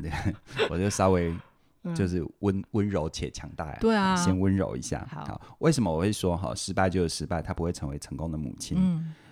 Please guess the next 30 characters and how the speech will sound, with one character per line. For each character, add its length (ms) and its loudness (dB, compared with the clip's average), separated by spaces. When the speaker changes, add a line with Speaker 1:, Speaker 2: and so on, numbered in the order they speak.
Speaker 1:
呃， 100 2
我 160 4
觉 200 2
得， 280 4
嗯， 380 -2
我 120 6
有 60 8
一 40 6
门 160 2
课， 220 0
大 100 2
家 160 2
可 120 -6
能， 260 -10
呃， 200 -4
有 160 -6
参 240 2
与 60 0
过， 260 -2
就 160 -4
是 140 -4
活 180 -2
出 220 0
有 100 2
选 180 -4
择 200 -8
自 160 -6
由 100 -4
人 180 -8
生。 240 -2